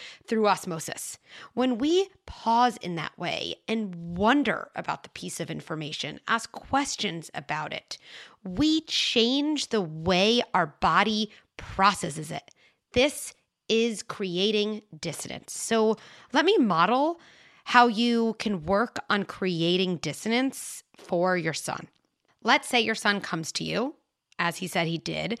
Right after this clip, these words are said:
saying something about his legs. I'm not sure what it was, but let's say a child says, "Oh, my legs are so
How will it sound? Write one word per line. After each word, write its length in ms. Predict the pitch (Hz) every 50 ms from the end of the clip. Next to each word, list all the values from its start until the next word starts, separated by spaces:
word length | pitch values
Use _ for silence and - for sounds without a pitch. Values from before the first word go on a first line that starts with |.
| - - - - - -
saying 300 | - - - 208 208 196
something 260 | - 220 190 196 180
about 180 | 170 175 165 165
his 140 | 156 156
legs. 420 | 160 156 165 160 151 143 - - - -
I'm 140 | - 269 285
not 140 | 302 285 285
sure 220 | - - 226 208
what 180 | 180 165 175 175
it 120 | 156 -
was, 320 | - 160 156 147 151 - - -
but 160 | - - -
let's 200 | 294 320 320 -
say 140 | - 294 269
a 40 |
child 320 | 269 - - 269 254 247 -
says, 180 | 262 254 - - - - - - _ _ _ _ -
"Oh, 260 | - 339 349 339 311 -
my 160 | 311 311 311 294
legs 360 | 302 302 311 311 311 262 302
are 140 | 311 311 294
so 320 | - - 311 294 233 -